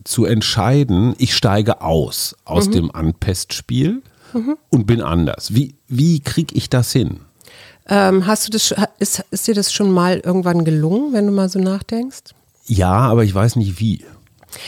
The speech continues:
Speaker 2: Also es gibt da ja verschiedene Möglichkeiten und es ist so wie mit allem, man muss es ein bisschen trainieren.
Speaker 1: Mhm.
Speaker 2: Es klappt vielleicht nicht gleich beim allerersten Mal, aber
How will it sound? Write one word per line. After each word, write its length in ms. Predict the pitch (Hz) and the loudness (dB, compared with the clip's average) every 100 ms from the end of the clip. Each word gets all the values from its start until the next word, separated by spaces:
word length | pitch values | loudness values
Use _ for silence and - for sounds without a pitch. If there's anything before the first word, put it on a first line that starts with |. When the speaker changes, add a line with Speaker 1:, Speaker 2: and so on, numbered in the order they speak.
| - - | -14 -6
Speaker 2:
Also 200 | 180 185 | 0 2
es 140 | 190 | 0
gibt 240 | - 233 - | -2 -4 2
da 60 | |
ja 160 | 196 190 | 2 2
verschiedene 520 | - 196 - 190 185 | 0 -4 -2 0 2
Möglichkeiten 840 | 151 147 143 143 - 135 147 220 214 | 2 0 -2 -10 -4 -2 -2 0 2
und 180 | 165 - 170 156 | 0 0 -6 -6
es 180 | 175 - | -6 -4
ist 300 | 185 - - | -6 -6 -2
so 200 | 196 190 | 0 0
wie 100 | 180 | 0
mit 240 | 165 - | 0 0
allem, 400 | 156 170 196 175 - | -2 2 4 2 0
man 160 | 175 | 0
muss 180 | 185 185 | 0 0
es 120 | 196 | -2
ein 60 | 185 | -2
bisschen 300 | 180 - 170 | -2 -2 -4
trainieren. 680 | - 170 165 175 180 143 143 - | -2 0 2 4 2 2 -2 0
Speaker 1:
Mhm. 280 | 98 120 143 | 2 2 2
Speaker 2:
Es 180 | - 151 | 0 -2
klappt 280 | - 180 - | 0 -2 -2
vielleicht 300 | - 151 151 | -2 0 2
nicht 180 | 160 - | -2 0
gleich 240 | 147 143 | -2 -2
beim 180 | 143 143 | -2 -2
allerersten 600 | 151 190 160 143 - 147 | 0 0 0 -2 -2 -4
Mal, 280 | 143 151 208 - - - - _ | -2 0 -2 -6 -18 -20 -20 _
aber 840 | 160 170 170 165 170 170 170 170 | -2 2 2 2 2 4 2 2